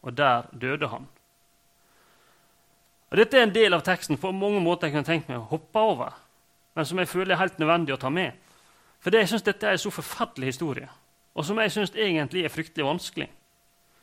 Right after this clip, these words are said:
Men så har det blitt veldig godt for meg i det siste å se reaksjonen til Adon i Besek.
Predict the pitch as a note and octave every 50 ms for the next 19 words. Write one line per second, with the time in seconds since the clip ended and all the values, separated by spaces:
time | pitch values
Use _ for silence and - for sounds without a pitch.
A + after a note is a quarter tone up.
0 | _ _ _ _ _ _ _ _ _ _ _ _ _ _ _ _ _ _ _ _
1 | _ _ _ - - G3+ G#3 G#3+ - C4 A3 A3 A3 F#3+ A#3 A3 - - G3+ G#3
2 | G3+ G3 F#3+ F#3 - - - D3 C3 A#2 A#2 A#2 B2 - D#3 C#3+ - - C3 B2
3 | - - E3+ D3 B2+ B2+ - C#3+ D3 C#3+ C3+ - - - A#3+ G#3 D#3+ C3 A#2+ A#2
4 | A2 - - B2 D3 D#3+ F3 E3+ C#3 B2 A#2+ A2+ A#2+ E3 E3+ - - A#2+ A#2 _
5 | _ _ -